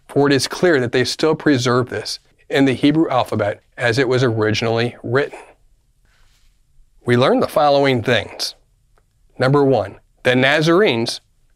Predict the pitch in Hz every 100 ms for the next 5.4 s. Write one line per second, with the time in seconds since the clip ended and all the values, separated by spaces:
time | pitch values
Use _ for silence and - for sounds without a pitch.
0 | - 113 - 135 117 - 160 117 101 107
1 | 135 - _ _ _ _ - 156 147 -
2 | 117 - 143 156 180 185 - 131 131 135
3 | 131 123 107 101 - - _ _ - _
4 | - 131 131 123 123 135 139 - - 180
5 | 240 139 101 -